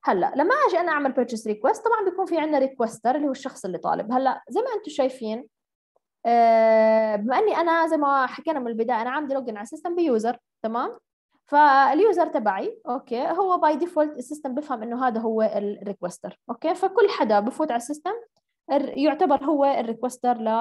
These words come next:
ال بي آر اللي عم يعمله. ماشي الحال؟ خلينا هيك ندخل، آه، حركة، آه، عشان أفرجيكم أنا.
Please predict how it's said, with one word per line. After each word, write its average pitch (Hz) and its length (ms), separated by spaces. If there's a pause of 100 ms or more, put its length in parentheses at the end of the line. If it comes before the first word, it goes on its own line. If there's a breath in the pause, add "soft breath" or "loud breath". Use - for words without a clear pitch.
(420)
ال 196 80
بي 220 180
آر 214 140
اللي 175 140
عم - 160
يعمله. - 280 (300)
ماشي 247 200
الحال؟ 285 300 (1300 soft breath)
خلينا 349 340
هيك 311 120
ندخل، 262 600 (380)
آه، 226 140
حركة، 240 580 (220)
آه، 214 200
عشان 214 280
أفرجيكم 214 540
أنا. 220 360